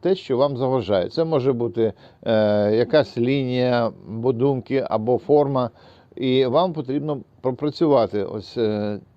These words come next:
цю деталь, щоб з'явився образ, е,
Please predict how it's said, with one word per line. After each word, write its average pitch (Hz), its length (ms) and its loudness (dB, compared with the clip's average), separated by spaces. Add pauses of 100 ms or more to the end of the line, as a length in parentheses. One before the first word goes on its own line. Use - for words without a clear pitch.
(180)
цю 127 380 -2
деталь, 170 440 -2
щоб 127 340 -4 (200)
з'явився 131 640 2 (540)
образ, 143 420 -2
е, - 220 -18